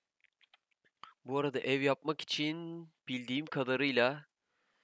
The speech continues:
çekiç yapmamız lazım. Çekiç de yapalım. Olmadı, çekiç de yapalım. Çekiç yapamıyoruz. Taş yapalım o zaman. Of,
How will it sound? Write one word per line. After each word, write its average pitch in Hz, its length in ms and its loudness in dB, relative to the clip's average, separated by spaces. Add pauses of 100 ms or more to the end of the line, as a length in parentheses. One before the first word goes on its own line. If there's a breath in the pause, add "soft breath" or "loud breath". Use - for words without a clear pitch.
(1000)
çekiç - 380 -2
yapmamız 110 520 -2
lazım. 110 440 -2 (240)
Çekiç - 460 -6
de 131 60 0
yapalım. 113 420 -4 (680 loud breath)
Olmadı, 117 420 -8
çekiç - 360 -8
de 120 60 -2
yapalım. 113 380 -8 (2250 soft breath)
Çekiç 123 340 -12
yapamıyoruz. 113 880 -8 (100)
Taş 143 280 -4
yapalım 110 340 -6
o 104 80 -10
zaman. 107 340 -12
Of, 113 880 -4